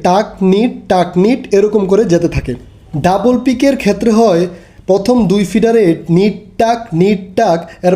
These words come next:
পরবর্তী দুই ফিডারে হয় টাক, নিট, টাক, নিট, এরকম করে পরবর্তী ফিডারগুলো যেতে থাকে। আশা করছি এই ভিডিওর মাধ্যমে পিকে ও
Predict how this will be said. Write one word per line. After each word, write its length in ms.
পরবর্তী 400
দুই 180
ফিডারে 360
হয় 180
টাক, 180
নিট, 180
টাক, 180
নিট, 180
এরকম 220
করে 140
পরবর্তী 460
ফিডারগুলো 400
যেতে 220
থাকে। 180
আশা 240
করছি 300
এই 160
ভিডিওর 340
মাধ্যমে 360
পিকে 380
ও 20